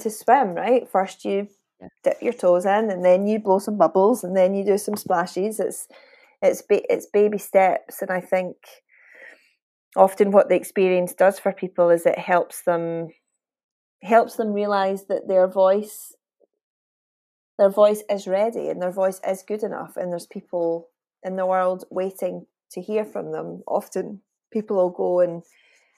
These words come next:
Speaker 1: start their own blog, or they'll, I got a message from somebody yesterday who went on a creative writing course, and she started writing short stories, and she stood up in the course and shared her short story with the rest of the team. And she said,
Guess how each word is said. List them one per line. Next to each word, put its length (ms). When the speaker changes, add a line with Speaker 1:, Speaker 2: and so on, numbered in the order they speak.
Speaker 1:
start 280
their 120
own 180
blog, 540
or 260
they'll, 480
I 80
got 240
a 20
message 400
from 220
somebody 460
yesterday 640
who 160
went 240
on 140
a 80
creative 480
writing 380
course, 480
and 120
she 120
started 440
writing 380
short 300
stories, 520
and 120
she 120
stood 300
up 180
in 120
the 80
course 340
and 100
shared 300
her 80
short 280
story 420
with 180
the 80
rest 260
of 60
the 80
team. 260
And 120
she 100
said, 240